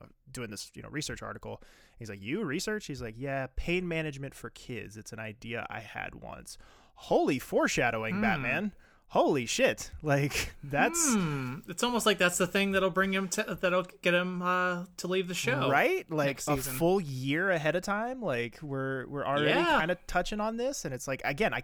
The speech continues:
Speaker 1: I don't know if this is intentional, because if it is, holy shit, that's good foreshadowing. Uh, if it's not,
Speaker 2: Yeah.
Speaker 1: it's just a nice coincidence. But, uh, secondly, I know we have a lot of medical people who listen to the show, nurses, some, you know,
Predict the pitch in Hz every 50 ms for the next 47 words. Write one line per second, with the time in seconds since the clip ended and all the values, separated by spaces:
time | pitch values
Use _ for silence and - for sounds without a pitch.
0 | - - 127 117 - 123 131 143 147 160 180 175 - 190 180 190 165 160 160 143
1 | - - 127 127 - - 185 202 220 190 165 131 135 127 120 117 110 - - -
2 | - - 135 120 - 110 113 196 277 190 147 127 123 110 - - - - 147 202
3 | 208 135 101 98 101 - - - 330 320 - - 131 120 - - 135 123 113 -
4 | 139 127 113 - 139 120 104 104 98 95 98 101 - - - - - - - -
5 | - - - 127 117 113 113 - 120 - 139 165 - 220 202 185 202 - - -
6 | 117 131 196 254 262 226 - - - - 262 - - 220 220 208 190 - - 196
7 | 185 151 - 110 - - - - - - - - - - - _ _ - 131 127
8 | 139 127 120 117 - - 147 139 127 123 117 117 117 113 - - - _ _ _
9 | _ - - - - - - 285 302 - 202 156 135 127 123 123 123 123 - -
10 | - - _ _ - _ _ _ _ - _ - - _ _ _ _ - - -
11 | - - 233 269 294 269 247 214 185 160 139 131 123 113 117 120 117 107 113 -
12 | 143 - 143 139 127 139 139 135 131 135 139 135 135 131 - - _ - 143 147
13 | 139 - 135 143 139 135 127 - 135 127 127 127 123 120 117 127 131 131 135 -
14 | - 131 127 127 123 120 - - - - - - 127 123 127 127 123 120 - 131
15 | 123 117 117 113 110 110